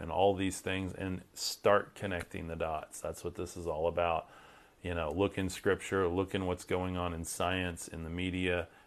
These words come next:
in the news, look at everything, look at prophecy, connect the dots. Uh, we are more than just worker bees on this planet to go and work at a job and then hopefully retire and then die. We are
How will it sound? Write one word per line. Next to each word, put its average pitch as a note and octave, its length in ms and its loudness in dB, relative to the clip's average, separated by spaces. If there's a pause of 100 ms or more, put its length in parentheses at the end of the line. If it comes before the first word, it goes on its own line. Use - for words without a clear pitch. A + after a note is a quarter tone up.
(120)
in E2+ 120 -6
the E2 80 -4
news, F2+ 480 0
look F#2 280 -2
at G2 80 8
everything, F#2 440 4
look F2+ 140 -2
at - 140 -10
prophecy, F#2 800 0
connect G2 440 -2
the G2+ 60 0
dots. F2 520 2 (440)
Uh, F2 260 2
we G2+ 320 4
are G#2 220 6
more G2+ 640 6
than F2+ 280 -2
just F#2+ 240 0
worker G2 540 4
bees F2 420 -2
on E2+ 140 -2
this E2+ 140 -6
planet F#2+ 640 -2 (440)
to G#2+ 120 -2
go F#2 440 8
and E2+ 200 0
work G2+ 280 4
at G#2 100 4
a F#2+ 60 -2
job F#2 600 4 (360)
and F2+ 320 0
then F2+ 260 2
hopefully G2+ 440 4
retire F#2 540 4
and F2+ 180 0
then F2 140 -2
die. E2 420 0 (420)
We F#2+ 220 2
are F2+ 520 6